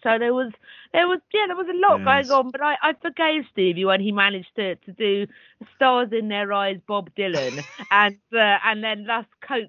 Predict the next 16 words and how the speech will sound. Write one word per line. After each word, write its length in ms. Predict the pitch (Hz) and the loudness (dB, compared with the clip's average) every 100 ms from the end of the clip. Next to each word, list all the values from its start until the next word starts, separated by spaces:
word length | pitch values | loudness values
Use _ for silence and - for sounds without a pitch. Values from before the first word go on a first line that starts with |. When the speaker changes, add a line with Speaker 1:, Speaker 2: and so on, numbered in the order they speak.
| - | -10
Speaker 1:
a 40 | 202 | -10
great 400 | 196 208 175 - | -4 -4 -4 -12
performance 520 | 202 202 180 156 147 | -10 -10 -8 -12 -12
from 180 | 185 160 | -12 -10
Bob. 300 | 156 139 131 - | -8 -10 -10 -6
So 100 | 190 | 0
that 220 | 196 - | 0 0
was, 140 | 185 - | -6 -2
that 200 | 214 160 | 0 0
was 100 | 175 170 | -4 -8
lovely. 440 | 170 151 151 143 180 | -8 -6 -8 -4 -2
And 260 | 185 170 | -2 -4
also, 300 | 170 208 - | -10 -8 -4
I 220 | 175 147 | -2 -2
enjoyed 400 | 196 190 220 208 - - - - _ | -4 -4 -4 -4 -8 -20 -20 -20 _
Stevie, 360 | 294 294 277 | -2 0 -2